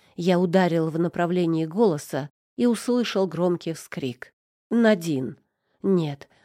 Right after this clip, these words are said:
пожалуйста, только не это». Дымка рассеялась, а Надин замерла у ног пустоты,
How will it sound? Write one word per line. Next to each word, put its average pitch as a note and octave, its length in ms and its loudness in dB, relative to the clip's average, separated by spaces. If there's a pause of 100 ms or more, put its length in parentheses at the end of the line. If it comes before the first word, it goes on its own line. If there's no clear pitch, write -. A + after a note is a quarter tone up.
(120)
пожалуйста, D#3+ 720 -4
только F#3+ 500 2
не A3+ 240 2
это». C#3+ 360 -6 (420)
Дымка F#3 420 4
рассеялась, E3 800 -2 (380)
а F#3+ 140 -2
Надин G#3+ 480 2 (220)
замерла G3+ 500 0
у F#3 100 -2
ног F#3+ 240 -2
пустоты, D3+ 600 -10